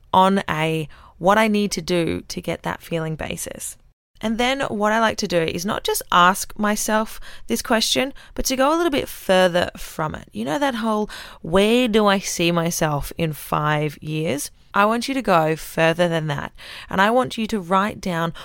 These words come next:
what type of person I want to be in five years. What kind of qualities,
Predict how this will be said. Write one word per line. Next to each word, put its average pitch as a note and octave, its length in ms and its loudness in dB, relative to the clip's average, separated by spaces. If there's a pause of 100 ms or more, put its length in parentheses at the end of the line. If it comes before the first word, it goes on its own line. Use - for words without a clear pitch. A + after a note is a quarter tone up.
(180)
what D4+ 220 0
type D#4+ 320 0
of B3+ 160 -8
person A#3+ 840 2 (220)
I G#3 300 2
want G3 280 -2
to F3+ 140 -6
be D#3+ 360 -4
in D#3 240 -6
five - 380 -10
years. - 300 -12
What D4 160 0
kind C4+ 380 -4
of - 180 -10
qualities, A#3 840 -4